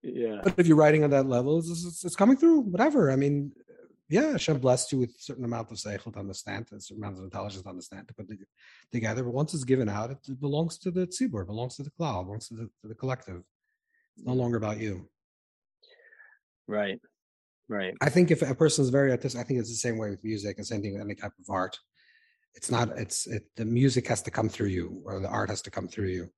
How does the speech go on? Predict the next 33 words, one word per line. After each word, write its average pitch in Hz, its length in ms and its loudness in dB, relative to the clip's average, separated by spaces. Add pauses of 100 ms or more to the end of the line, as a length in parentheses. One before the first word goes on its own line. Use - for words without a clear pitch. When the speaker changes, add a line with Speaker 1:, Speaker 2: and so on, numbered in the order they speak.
(720)
Speaker 2:
So - 140 -2
therefore, 131 200 6
you 120 60 8
Speaker 1:
Yeah. 113 60 2
Speaker 2:
can't 135 180 0
say, 117 180 4
"I'm, 104 520 -2
uh, - 140 -12
you're 98 260 -6
attached - 420 -4
to 104 60 -6
a - 20 -12
particular - 460 -8
thing." 87 460 -8 (240)
You 107 100 -4
know, 95 100 -4
some 123 200 0
things 110 200 -2
took - 180 -10
longer, 123 360 2
took - 220 -10
shorter, 113 440 0
it 95 60 -4
was 92 120 -6
harder 113 240 -2
to - 120 -14
put 107 160 -4
out, 95 220 -2 (320)
easier 113 260 -2
to - 80 -8
put 101 120 -2
out, 104 180 -4
but 113 120 0